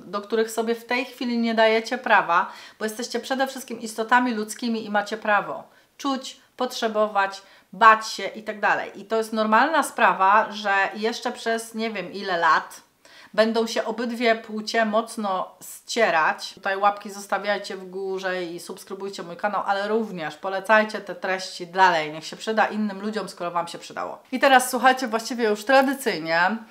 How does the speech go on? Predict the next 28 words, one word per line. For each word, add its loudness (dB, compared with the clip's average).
żeby 6
ten 4
odcinek 0
nie 4
był 2
za 12
długi, -4
jeżeli -2
jesteście -2
zainteresowani 4
mo-, 0
obejrzeniem 2
go 6
w -12
pełnej 6
wersji, -2
to -8
zapraszam -2
Was -2
do -10
siebie -10
na 0
stronę. -2
Tutaj -4
w -16
opisie -4
wrzucam 0
Wam 2